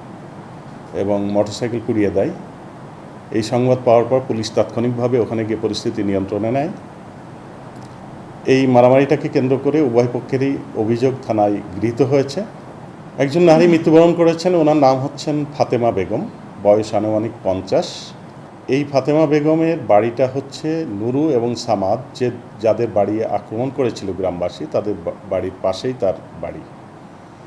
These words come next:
তা ঘটনার সময় ফাতেমা বেগম এত লোকজনের চিৎকার শোরগোলে উনি কিছুটা ভীত সন্ত্রস্ত হয়ে, যেহেতু তার বাড়িটা নুরু এবং সামাদের বাড়ির সংলগ্ন,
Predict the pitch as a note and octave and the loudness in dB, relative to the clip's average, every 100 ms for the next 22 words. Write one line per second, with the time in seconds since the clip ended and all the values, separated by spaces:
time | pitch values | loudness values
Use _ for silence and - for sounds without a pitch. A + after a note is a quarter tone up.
0 | - - G#2 F#2+ A2+ C#3+ D#3+ E3+ F3+ F3+ | -20 -8 -4 -2 -2 0 -2 0 0 -2
1 | F3+ - - - - - - - - A#2+ | -8 -14 -20 -20 -20 -20 -20 -20 -4 -2
2 | C#3+ C#3 B2+ G#2 G2 B2+ F3+ - - - | 0 2 2 0 -2 -6 -10 -18 -20 -20
3 | - - - - - - - - - - | -20 -20 -20 -20 -20 -20 -20 -20 -20 -20
4 | - B2+ C3 D#3+ D3+ D3 B2 C#3+ D3 D3+ | -4 0 2 4 6 6 4 2 4 2
5 | - - - - - - - - - D3 | -2 -14 -18 -20 -20 -20 -20 -12 -4 -4
6 | C#3+ C#3+ B2+ - C#3 C3 B2+ C3+ B2+ C3+ | 0 4 4 2 -2 0 2 2 2 -2
7 | B2+ B2+ G#2+ - - - - C3+ C3 C#3+ | -2 0 0 -2 -12 -14 -6 -6 -4 -6
8 | - C#3 A2+ B2 B2+ C3+ A#2+ B2+ - C3 | -4 -4 -4 -4 -2 -2 -4 -6 -4 -4
9 | A#2+ F#2+ E2+ - - - - - - - | 0 -2 -2 -12 -20 -20 -20 -20 -20 -20
10 | - - - - - A#2 D3+ D#3+ D#3 C3 | -20 -20 -20 -20 -2 2 2 4 6 8
11 | C3 C3 C3+ B2+ B2 A2 A#2 B2+ C#3 C3 | 6 6 4 6 4 -2 0 2 2 2
12 | C3 B2 A#2+ A#2 G#2+ A#2 A2 - A2+ A#2+ | 0 2 2 2 2 2 -2 -2 0 2
13 | A2 F#2+ F#2+ | 0 -2 -8